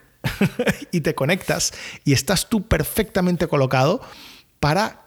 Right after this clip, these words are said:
con muy poquita información, con muy poquito de nada, empezar a descubrir y empezar a vivir esta aventura. Y, em, y no necesitas mucho más que el malo,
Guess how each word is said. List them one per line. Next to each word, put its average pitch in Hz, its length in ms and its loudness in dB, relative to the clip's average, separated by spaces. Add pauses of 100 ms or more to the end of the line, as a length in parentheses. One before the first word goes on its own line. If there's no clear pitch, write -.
con 123 160 0
muy 180 200 2
poquita 208 280 -2
información, 156 720 0
con 143 160 2
muy 220 160 2
poquito 156 340 0
de 135 80 4
nada, 139 380 2
empezar 139 400 0
a 156 40 0
descubrir 143 580 2
y 170 80 4
empezar 117 340 0
a - 20 0
vivir 120 260 2
esta 139 200 0
aventura. 98 400 -2 (480)
Y, 196 380 0 (1000)
em, 131 760 2 (160)
y 175 180 4
no 165 180 6
necesitas 226 440 0
mucho 202 300 2
más 180 400 2 (400)
que 160 460 2 (340)
el 127 200 4
malo, 143 400 2